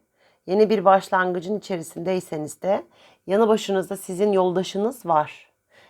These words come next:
E, temiz bir enerjisi var. Sadece şunu bilin,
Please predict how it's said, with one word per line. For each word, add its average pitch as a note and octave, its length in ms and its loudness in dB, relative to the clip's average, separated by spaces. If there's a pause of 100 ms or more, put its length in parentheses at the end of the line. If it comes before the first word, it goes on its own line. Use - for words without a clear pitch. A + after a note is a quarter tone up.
(120)
E, E3+ 140 -6
temiz A#3+ 400 -2
bir F3 60 -2
enerjisi E3 640 -2
var. D#3+ 260 -2 (340)
Sadece B3+ 580 2
şunu G#3+ 260 -2
bilin, F3+ 300 -4